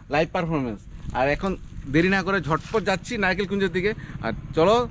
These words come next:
আর বাকি গিয়ে দেখি ওইখানে কি আপডেট বা ওরা আরো কি কি করেছে, তাহলে চলো। আমরা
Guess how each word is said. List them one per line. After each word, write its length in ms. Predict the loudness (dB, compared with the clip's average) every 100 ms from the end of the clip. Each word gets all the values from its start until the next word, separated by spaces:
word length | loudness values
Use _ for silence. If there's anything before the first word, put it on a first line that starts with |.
| -2
আর 100 | -2
বাকি 280 | 0 0 -2
গিয়ে 220 | 2 4 6
দেখি 240 | 4 4
ওইখানে 340 | 2 2 2
কি 240 | 0 0 2
আপডেট 320 | 2 0 2
বা 80 | 4
ওরা 180 | 4 4
আরো 140 | 2
কি 140 | 0 0
কি 60 | 4
করেছে, 280 | 4 4 4
তাহলে 200 | 4 4 4
চলো। 140 | 4 4 4 4 4 4 4 6 4 6 4 4 4 4 2 4 6 8 8 8 6 6 6 6 4 4 4 6 6 6 6 6 6 6 6 8 8 8 8 8
আমরা 260 | 8 8